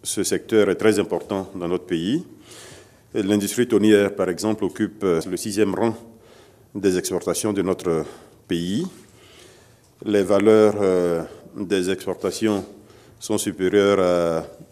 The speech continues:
à cent milliards de francs cefa annuellement. Le port autonome d'Abidjan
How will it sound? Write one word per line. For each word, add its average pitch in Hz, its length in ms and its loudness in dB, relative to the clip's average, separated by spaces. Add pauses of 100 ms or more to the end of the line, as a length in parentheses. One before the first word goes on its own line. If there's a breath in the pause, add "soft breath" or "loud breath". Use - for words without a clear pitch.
à - 60 -2
cent 117 180 -2
milliards 98 360 2
de 90 80 -4
francs 90 220 -6
cefa 131 440 -4
annuellement. 92 480 -2 (560 soft breath)
Le 92 140 -2
port 101 180 0
autonome 98 300 -2
d'Abidjan 92 340 -4